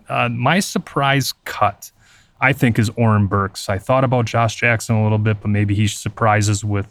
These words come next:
new defensive coordinator Joe Barry. But Oren Burks would be my surprise cut. And again, when you're thinking about surprise cuts, uh, it's not something that's earth-shattering, like, "Oh my God, we, Oren Burks." But considering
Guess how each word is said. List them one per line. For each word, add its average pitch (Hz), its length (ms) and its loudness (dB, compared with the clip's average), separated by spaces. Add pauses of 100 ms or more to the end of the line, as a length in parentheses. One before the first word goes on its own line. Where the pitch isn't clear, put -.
new 107 160 2
defensive 104 440 -6
coordinator 107 360 -2
Joe 104 180 -4
Barry. 104 360 0
But 104 200 -6
Oren 151 240 2
Burks 135 360 -2
would 117 120 0
be 107 120 0
my 107 180 2
surprise 107 460 -2
cut. - 240 0 (420)
And 135 80 2
again, 143 380 2
when 127 80 4
you're 120 100 4
thinking 151 280 0
about 135 180 2
surprise 113 480 -2
cuts, - 340 -2 (560)
uh, 104 300 -6
it's 127 160 -8
not 170 200 2
something 131 300 2
that's 107 180 0 (140)
earth-shattering, 110 680 0
like, 95 160 -6
"Oh 110 80 2
my 104 160 2
God, 104 280 0
we, 98 380 -10
Oren 110 260 2
Burks." 101 320 0
But 135 360 2 (760)
considering 175 640 2